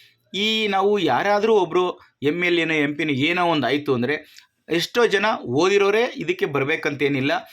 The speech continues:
ವಿದ್ಯೆ ಇರೋರೇ ಬರ್ಬೇಕು ಅಂತ ಏನಿಲ್ಲ ನಮ್ಮ ಕಾನೂನಲ್ಲಿ, ಬುದ್ಧಿ ಇರೋರು ಕೂಡ ಬರ್ಬೋದು. ರಾಜ್ಯನ ಆಡಳಿತ ಮಾಡ್ಬೋದು ಅಂತ ಇದೆ. ಹಾಗಾಗಿ ಅವ್ರಿಗೆ ಎಜುಕೇಷನ್ ನಾಲೆಡ್ಜ್ ಇರೋದಿಲ್ಲ,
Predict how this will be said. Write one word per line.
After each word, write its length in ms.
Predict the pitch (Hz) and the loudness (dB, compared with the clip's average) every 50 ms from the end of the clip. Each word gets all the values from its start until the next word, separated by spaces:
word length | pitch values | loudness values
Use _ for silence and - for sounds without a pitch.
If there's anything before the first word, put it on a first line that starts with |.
| - _ - 110 | -20 _ -10 -8
ವಿದ್ಯೆ 300 | 120 123 123 135 180 185 | -6 -6 -2 0 0 0
ಇರೋರೇ 240 | 175 180 180 202 | 2 2 2 2
ಬರ್ಬೇಕು 400 | 196 170 156 147 147 156 151 151 | 2 2 0 0 0 -2 0 0
ಅಂತ 140 | 147 147 147 | -2 0 2
ಏನಿಲ್ಲ 280 | 143 139 139 135 135 131 | 0 0 2 0 -2 -2
ನಮ್ಮ 200 | 131 131 123 127 | 0 -2 -2 -2
ಕಾನೂನಲ್ಲಿ, 500 | - 127 127 127 123 117 120 131 165 180 | -2 -2 0 0 0 0 0 0 0 -2
ಬುದ್ಧಿ 460 | 156 131 139 214 226 190 180 190 226 | -2 -2 -2 -4 -4 -2 -2 -2 -2
ಇರೋರು 380 | 220 202 185 175 160 151 143 143 | 0 2 2 2 4 2 2 0
ಕೂಡ 220 | 147 135 135 170 226 - - - - - - - 107 | 0 -2 0 0 0 -4 -8 -18 -20 -20 -20 -12 -4
ಬರ್ಬೋದು. 680 | 131 156 180 160 156 156 147 151 196 254 - _ _ _ _ - | -2 -2 0 2 2 0 2 2 0 -2 -2 _ _ _ _ -6
ರಾಜ್ಯನ 480 | - 139 147 160 156 131 160 160 156 175 190 247 - - | -2 0 0 0 0 -2 -2 0 0 0 -2 -4 -6 -4
ಆಡಳಿತ 440 | 127 135 135 147 147 147 151 147 147 147 139 | -2 -2 0 2 2 0 0 0 -2 -2 0
ಮಾಡ್ಬೋದು 500 | 127 127 127 127 123 127 123 123 151 170 - _ - | 2 0 0 0 0 0 0 0 0 -2 -6 _ -10
ಅಂತ 180 | - 127 131 - 196 180 | -10 -8 -6 -2 -2 -2
ಇದೆ. 220 | 156 135 120 120 - - _ - _ - | 0 0 0 -2 -4 -6 _ -20 _ -4
ಹಾಗಾಗಿ 380 | 139 160 175 208 208 196 202 214 208 - - _ - | -4 -2 0 0 -2 0 0 0 -2 -2 -10 _ -4
ಅವ್ರಿಗೆ 280 | 143 147 151 156 170 180 160 131 | -2 -2 0 0 0 -2 0 0
ಎಜುಕೇಷನ್ 600 | 117 110 123 165 - - 175 165 - 180 165 156 | -2 -2 -2 -4 0 0 -2 0 0 -2 -2 0
ನಾಲೆಡ್ಜ್ 380 | 151 147 147 147 151 139 123 117 | 0 0 0 0 -2 -2 -4 -4
ಇರೋದಿಲ್ಲ, 480 | 117 135 160 190 196 170 160 165 156 156 | 0 0 2 2 0 0 -2 -2 -2 -2